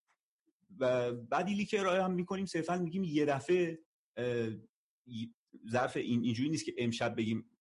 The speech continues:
تغییرش می‌دیم فردا صبح تغییر کرده باشه. ظرف یه مدت پونزده ساله تغییرش می‌دیم. اونجا هم انتخاب می‌دیم به افرادی که راضی هستن. هیچ کس راضی نیست در کشور ما از، اه، غیر از اعضای هیئت مدیرهٔ شرکت‌هایی که، اه،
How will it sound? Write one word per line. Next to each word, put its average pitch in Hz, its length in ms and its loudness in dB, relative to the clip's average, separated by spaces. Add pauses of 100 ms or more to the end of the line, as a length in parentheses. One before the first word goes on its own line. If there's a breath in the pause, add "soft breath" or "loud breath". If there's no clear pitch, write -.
(140)
تغییرش 110 460 -2
می‌دیم 107 160 -2
فردا 104 300 0
صبح 101 200 -6
تغییر 104 360 -2
کرده 95 240 -2
باشه. - 220 -12
ظرف - 280 -8
یه 220 100 -4
مدت 175 300 -4
پونزده 131 380 -6
ساله 135 220 -6
تغییرش 131 480 -4
می‌دیم. 107 280 -6 (300)
اونجا 139 320 2
هم 120 180 0
انتخاب 117 500 0
می‌دیم 165 260 -2
به 143 140 0
افرادی 160 280 -4
که 160 140 -4
راضی 120 320 2
هستن. 113 300 -6 (280)
هیچ - 260 -6
کس 180 200 -2
راضی 151 240 0
نیست 240 200 -4
در 127 140 2
کشور 123 420 -2
ما 107 200 0
از، 101 200 -4 (380 soft breath)
اه، 110 140 0
غیر 127 200 2
از 117 200 2 (140)
اعضای 107 300 2
هیئت 104 360 2
مدیرهٔ 101 540 0
شرکت‌هایی 92 580 -4
که، 90 300 -6 (440)
اه، 95 460 -4